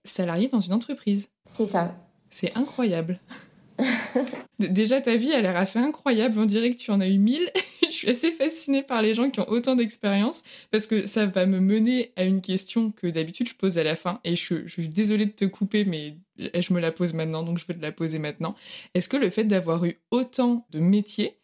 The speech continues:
Speaker 1: ça t'a aidé à te sentir plus en confiance quand t'as voulu quitter le métier de prof pour te reconvertir, sachant qu'on entend souvent des gens dire, euh, «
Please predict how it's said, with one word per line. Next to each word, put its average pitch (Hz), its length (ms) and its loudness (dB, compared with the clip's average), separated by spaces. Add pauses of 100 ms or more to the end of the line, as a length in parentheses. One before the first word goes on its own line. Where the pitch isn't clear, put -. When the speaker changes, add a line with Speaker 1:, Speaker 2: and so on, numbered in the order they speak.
(320)
Speaker 1:
ça - 240 0
t'a 175 340 0
aidé 240 640 2
à 180 140 2
te 185 100 -4
sentir 175 360 -2
plus 254 260 -2
en 240 80 4
confiance 214 560 -2
quand 185 140 0
t'as 175 120 2
voulu 165 240 -6
quitter 208 300 -2
le 233 140 4
métier 180 280 -2
de 165 60 -8
prof 233 240 -6
pour 180 120 -8
te - 100 -10
reconvertir, 202 760 -2
sachant 165 300 -2
qu'on 208 160 2
entend 160 240 -4
souvent 202 320 0
des 185 160 0
gens 202 140 2
dire, 214 260 0
euh, « 175 100 -2